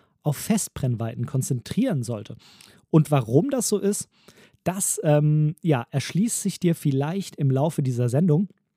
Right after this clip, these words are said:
Wenn ich mal so ein bisschen die Vorteile von so einem Zoom-Objektiv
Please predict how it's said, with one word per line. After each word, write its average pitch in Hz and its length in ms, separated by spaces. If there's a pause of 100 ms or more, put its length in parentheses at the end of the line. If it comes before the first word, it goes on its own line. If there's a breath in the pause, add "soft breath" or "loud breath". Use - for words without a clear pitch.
(640)
Wenn 147 160
ich 190 100
mal 180 160
so 175 100
ein 156 100
bisschen 160 380
die 147 280 (520 loud breath)
Vorteile 185 640
von 147 220
so 139 100
einem 117 220
Zoom-Objektiv 180 1200